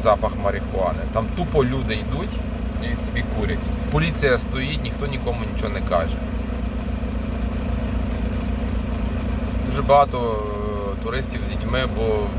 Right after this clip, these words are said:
літні канікули почалися. І це все діти дивляться, бачать цей запах.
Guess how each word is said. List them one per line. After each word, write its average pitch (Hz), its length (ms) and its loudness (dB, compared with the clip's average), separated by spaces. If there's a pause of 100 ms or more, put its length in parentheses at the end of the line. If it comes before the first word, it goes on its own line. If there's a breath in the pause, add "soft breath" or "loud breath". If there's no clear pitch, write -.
(280)
літні 117 300 0
канікули 107 420 0
почалися. - 540 0
І - 240 0
це 120 100 2
все 117 260 2 (100)
діти 113 240 -2 (100)
дивляться, 104 480 2
бачать 101 300 4 (460)
цей 107 160 2
запах. 110 440 6